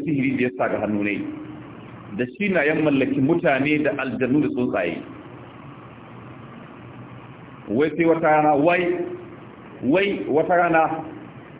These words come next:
sai ya cire zobe sai ba ta goya sai ta riƙe mai shiga wanka. Wai zama kuma so jin kasa gaba.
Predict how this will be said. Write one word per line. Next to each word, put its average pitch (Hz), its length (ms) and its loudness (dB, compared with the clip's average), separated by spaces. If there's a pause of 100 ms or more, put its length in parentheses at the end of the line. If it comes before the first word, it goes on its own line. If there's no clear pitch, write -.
sai 170 100 4
ya 359 140 2
cire 180 260 2
zobe 156 300 4
sai 151 120 2
ba 139 160 4
ta 143 100 0
goya 123 300 4
sai 135 120 0
ta 113 160 0
riƙe 120 240 0
mai 117 180 0
shiga 104 140 0
wanka. 107 300 4 (1900)
Wai 151 100 0
zama 190 180 4
kuma 202 180 2
so 185 100 0
jin 151 180 2
kasa 135 160 -2
gaba. 117 240 4